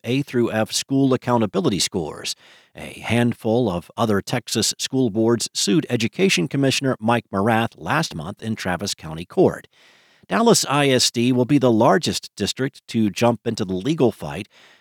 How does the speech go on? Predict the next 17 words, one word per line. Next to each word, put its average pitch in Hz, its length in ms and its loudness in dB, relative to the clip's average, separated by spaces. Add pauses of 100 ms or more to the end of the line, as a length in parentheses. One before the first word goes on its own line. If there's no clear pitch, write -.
and 110 180 -6
push 131 260 2
for 104 180 -2
a 104 140 0
temporary 117 680 2
injunction. 98 720 -2 (400)
Ahead 113 320 -4
of 123 180 -2
their 92 260 -2
unanimous 104 600 0
vote, 123 280 2 (440)
the 95 240 0
Dallas 117 460 2
I 113 200 0
S 110 180 0
D 107 220 -2
trustees 113 720 -2